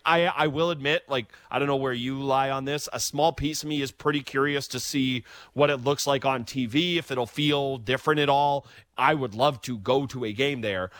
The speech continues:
but it is a joke for the, the N H L. Like, the, the league just fined the Leafs a hundred K for traveling on Boxing Day instead of the twenty-seventh, and they should have. It was against the C B A, but if they're so concerned about, uh, the rules and the money,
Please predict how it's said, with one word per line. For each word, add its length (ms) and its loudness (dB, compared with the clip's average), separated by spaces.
but 140 2
it 140 -2
is 140 -4
a 60 -4
joke 440 0
for 320 0
the, 340 -4
the 180 0
N 120 2
H 240 -2
L. 180 2
Like, 260 -2
the, 240 4
the 140 4
league 200 2
just 220 -2
fined 560 0
the 140 4
Leafs 260 0
a 80 2
hundred 320 -2
K 240 2
for 300 -4
traveling 500 0
on 160 2
Boxing 480 0
Day 300 0
instead 320 0
of 80 -2
the 80 -2
twenty-seventh, 680 0
and 180 2
they 80 6
should 280 2
have. 180 0
It 80 0
was 160 -2
against 380 -2
the 60 -8
C 220 0
B 220 4
A, 200 0
but 80 -2
if 80 -6
they're 80 -2
so 220 2
concerned 440 0
about, 280 2
uh, 160 2
the 100 -6
rules 400 0
and 100 -2
the 60 -2
money, 320 0